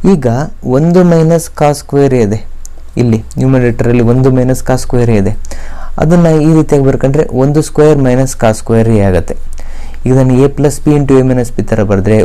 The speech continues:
ಒಂದು plus cos A into ಒಂದು minus cos A, ಹೌದಲ್ವಾ? ಆ ರೀತಿಯಾಗಿ ಇಲ್ಲಿ ಬರಿತೀನಿ, ಒಂದು plus cos A into ಒಂದು minus cos A divided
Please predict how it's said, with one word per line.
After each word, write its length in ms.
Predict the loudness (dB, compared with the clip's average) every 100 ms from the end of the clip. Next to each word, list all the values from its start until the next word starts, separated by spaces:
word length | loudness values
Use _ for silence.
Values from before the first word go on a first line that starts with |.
| 2
ಒಂದು 200 | 2 2 0 0
plus 220 | 0 0 -2 0
cos 280 | 2 0 0 2
A 20 | 4 2 -2 -10 -10 -10 -2 2
into 340 | 4 2 2 4 4 0 0 0
ಒಂದು 220 | 2 2 2
minus 280 | 2 2 0 -2
cos 260 | 0 0 -2 -6
A, 40 | -6 -8 -10 -8 -2
ಹೌದಲ್ವಾ? 360 | 0 2 2 0 -2 -8 -8 -8 -4 0
ಆ 40 | 2
ರೀತಿಯಾಗಿ 520 | 2 2 0 2 0 -2 -2
ಇಲ್ಲಿ 140 | 0
ಬರಿತೀನಿ, 380 | 2 0 0 -2 -2 -6 -6 -6 -4 -4 -2 2 4
ಒಂದು 280 | 4 4 2 2
plus 280 | 2 2 2 -2 -4 0
cos 300 | 0 0 -2 0 2
A 20 | 4 2 -4 -6 -8 -8 -8 -8 -8 -8 -10 -10 -10 -10 -10 -10 -2 2
into 340 | 4 2 2 2 2 0 0 2
ಒಂದು 240 | 4 4 4 4
minus 380 | 2 2 0 -4 -2
cos 320 | 2 2 0 -4 -6
A 40 | -6 -8 -8 -8 -8 -8 -8 -8 -6 0
divided 320 | 2 4 2